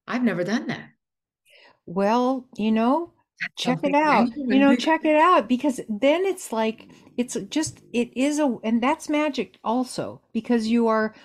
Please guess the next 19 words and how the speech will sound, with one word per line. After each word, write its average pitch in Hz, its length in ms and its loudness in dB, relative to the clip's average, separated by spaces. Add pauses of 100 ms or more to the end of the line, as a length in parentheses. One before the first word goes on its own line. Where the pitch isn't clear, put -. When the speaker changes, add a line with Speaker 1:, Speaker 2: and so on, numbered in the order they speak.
(140)
Speaker 2:
more 240 340 4
than, 262 260 2
you 233 180 2
are 247 160 2
yourself, 254 520 -2
but 208 140 0
you're 190 140 -4
more 196 240 -4
than 165 200 -8
yourself. - 460 -14 (520)
Speaker 1:
Yeah. 180 180 -20 (440)
Speaker 2:
You 202 80 -6
know, 196 320 -4
and 196 540 -6
it's 190 320 -4
a 214 80 -2
way 208 340 0
to 214 500 -4 (120)
a-, 185 160 -6